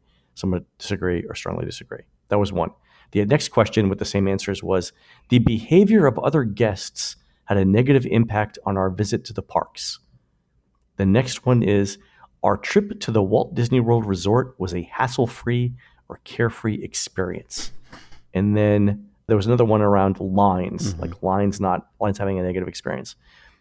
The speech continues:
Speaker 1: And then, uh, same thing on weather. So, uh, so the lines question was,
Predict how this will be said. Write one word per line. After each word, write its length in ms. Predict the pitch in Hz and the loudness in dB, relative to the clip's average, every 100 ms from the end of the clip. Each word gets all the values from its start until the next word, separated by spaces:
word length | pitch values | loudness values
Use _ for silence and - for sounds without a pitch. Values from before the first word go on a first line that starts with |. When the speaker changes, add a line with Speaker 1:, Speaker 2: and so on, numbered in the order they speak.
| _ _ _ 104 | _ _ _ -2
Speaker 1:
And 200 | 98 101 | 2 2
then, 300 | 98 98 101 | 2 2 0
uh, 180 | 98 95 | -2 -2
same 240 | - 110 | 0 0
thing 260 | 104 110 101 | 2 0 0
on 360 | - 95 95 92 | 0 2 2 0
weather. 420 | 90 87 - 117 - _ _ - | 0 0 -2 -10 -20 _ _ -8
So, 360 | - 104 98 | 4 6 6
uh, 180 | - 95 | 4 0
so 120 | - | 2
the 60 | 110 | 2
lines 320 | 98 110 113 110 | 4 4 4 2
question 400 | 101 95 98 92 | -2 -2 -2 0
was, 260 | 95 92 | 0 -2